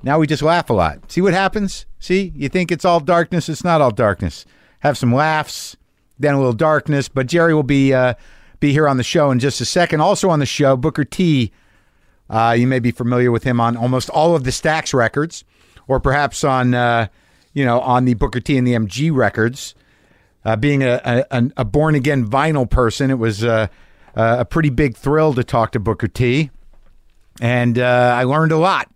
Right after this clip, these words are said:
as will you. Got some good Otis Redding stories. Got some good Stax Records stories. Just the,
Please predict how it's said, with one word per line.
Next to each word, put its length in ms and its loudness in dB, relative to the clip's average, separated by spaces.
as 240 0
will 120 2
you. 380 2
Got 140 0
some 120 0
good 140 2
Otis 400 0
Redding 300 0
stories. 760 -2
Got 160 -2
some 120 -2
good 140 -2
Stax 380 -2
Records 380 0
stories. 540 0
Just 260 -2
the, 300 0